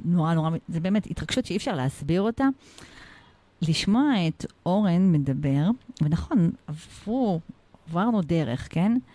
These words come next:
אבל אני ככה, הוא מדבר, ותוך כדי יש לי ככה פלשבקים, זאת אומרת, קטנים משיחות שהיו לנו לפני כמה וכמה שנים, כמה וכמה שנים, וזה פשוט, אה, בן אדם אחר.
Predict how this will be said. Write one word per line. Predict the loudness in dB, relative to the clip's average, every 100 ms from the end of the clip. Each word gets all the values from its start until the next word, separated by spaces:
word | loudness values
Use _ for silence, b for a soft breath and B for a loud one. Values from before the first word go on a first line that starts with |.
| B B B B -6
אבל | 0 0 0 -4
אני | 0 0 0
ככה, | -6 -4 -2 2
הוא |
מדבר, | 2 2 0 0 -2
ותוך | -2 -4 -4
כדי | -2 0
יש | 0 -2
לי | -2
ככה | -4 -4
פלשבקים, | -6 -4 -4 -2 -4 -2 -2 -2 _ _
זאת | -14 -4
אומרת, | 0 0 -2
קטנים | -4 -2 0 2
משיחות | 0 0 -2 -4
שהיו | -2 -2 0
לנו | 2 0
לפני | 0 -2 -4
כמה | -2 -2 0
וכמה | 0 0 0 0
שנים, | 0 0 2 0 -2
כמה | -6 -4 -4
וכמה | -4 -2 0
שנים, | 0 0 0 -2 B B B B B B
וזה | -6 -4
פשוט, | -4 -4 -2 -4 -2
אה, | 0 2 2 0 -4
בן | 0 0
אדם | 2 2 0
אחר. | 0 -4